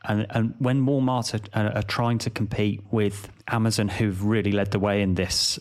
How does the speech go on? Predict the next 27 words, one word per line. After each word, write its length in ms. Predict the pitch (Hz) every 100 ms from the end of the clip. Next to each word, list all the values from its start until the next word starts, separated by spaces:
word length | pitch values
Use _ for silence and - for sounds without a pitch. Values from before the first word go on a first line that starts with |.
| -
um, 300 | 95 92 90
automation 640 | 98 95 - 95 95 -
of 100 | 90
their 160 | 95 92
warehousing, 680 | 98 92 92 90 - 87 - - -
it 160 | 107
just 200 | - 117
forces 560 | - 131 135 123 117 104
the 100 | 104
rest 260 | 113 -
of 100 | 123
the 60 | 107
market 540 | 101 113 104 - -
to 120 | - -
ca-, 160 | - -
to 140 | - 113
catch 360 | - 123 -
up 200 | 135 139
and 100 | 104
do 100 | 101
the 120 | 110 104
same. 300 | 123 113 92
Because 280 | 104 110
if 100 | 110
they 120 | - 110
don't, 360 | 143 123 101 - - _ _ _ _ _ _ _ -
the 260 | 113 104